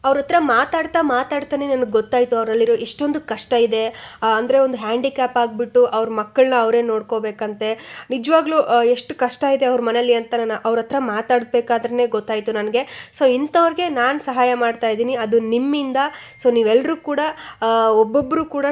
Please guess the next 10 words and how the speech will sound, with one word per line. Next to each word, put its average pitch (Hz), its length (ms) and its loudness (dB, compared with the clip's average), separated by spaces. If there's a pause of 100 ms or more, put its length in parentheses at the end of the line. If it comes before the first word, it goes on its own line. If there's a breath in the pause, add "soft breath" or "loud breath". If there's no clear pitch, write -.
(100)
ಸಬ್ಸ್ಕ್ರೈಬ್ 277 460 -2
ಮಾಡಿ, 254 220 -2
ಶೇರ್ 240 340 2
ಮಾಡಿ, 240 380 0
ದಯವಿಟ್ಟು 233 400 -2
ಈ 233 120 -4
ವಿಡಿಯೋ 247 220 2
ನೋಡಿದವರೆಲ್ಲ 233 540 0
ಲೈಕ್ 220 420 -4
ಮಾಡಿ. 240 400 -2